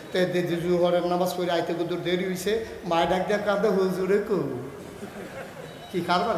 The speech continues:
কি আব্বা? কারবার কি? ইসলামটা মানতে যাও, এটাই বিপদ। এই জন্য দেড় হাজার বছর আগে যেই মক্কায় নবী জন্মগ্রহণ করলো, খুব খেয়াল করে,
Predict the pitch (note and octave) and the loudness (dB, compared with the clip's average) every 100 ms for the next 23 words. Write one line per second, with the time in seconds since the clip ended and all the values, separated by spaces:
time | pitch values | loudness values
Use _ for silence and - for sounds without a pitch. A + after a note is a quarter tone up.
0 | E3 D3 E3 F#3 - - - - - - | 0 -2 -2 -4 -4 -8 -12 -16 -18 -18
1 | - - C4+ G#3+ C#4+ - E3+ - - - | 0 8 10 12 10 8 2 0 -4 -8
2 | - - - F3+ - F#3+ G3+ G3 F#3+ D#3+ | -12 -12 -8 -4 0 2 2 2 0 2
3 | G#3 G#3 A#3 C4+ - - F3+ F#3 F3+ E3+ | 2 4 2 2 -2 -2 0 4 4 2
4 | F3 F3 C#3 - - - E3+ D3+ E3+ E3 | -2 -2 -4 -6 -10 -4 -2 0 0 2
5 | E3 E3+ C#3+ D#3+ F3+ E3+ - D3+ G3 G#3+ | 2 2 2 2 4 4 2 2 0 0
6 | F#3+ F3 E3+ A3 - - - - G3+ F#3 | 2 2 2 0 -4 -10 -4 2 4 4
7 | G#3+ G#3+ - G#3 G3+ G3 G3 F#3+ F#3+ F#3+ | 2 2 2 4 4 4 2 2 2 0
8 | F#3 F#3 F3+ F#3 G3 G3+ C#4 C#4+ C#4+ C4+ | 0 2 2 0 0 2 2 6 6 6
9 | B3 | 4